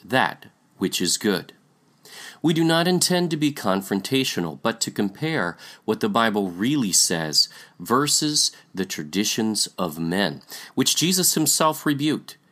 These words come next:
Jesus said to the Pharisees, "Full well you reject the commandment of God, that ye may keep your own tradition."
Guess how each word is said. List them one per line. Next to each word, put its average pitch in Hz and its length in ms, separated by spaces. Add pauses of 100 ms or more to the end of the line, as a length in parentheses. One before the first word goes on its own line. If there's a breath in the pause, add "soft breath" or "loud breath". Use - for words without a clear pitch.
(360 soft breath)
Jesus 123 360
said 120 280
to - 100
the 123 140
Pharisees, 117 840 (100)
"Full 170 380
well 92 340 (160)
you 98 180
reject 120 680 (480 soft breath)
the - 120
commandment 104 840
of 90 280
God, 82 360 (460 loud breath)
that - 280
ye 123 500
may 87 240
keep 127 500
your 85 400
own 98 460 (220)
tradition." 78 720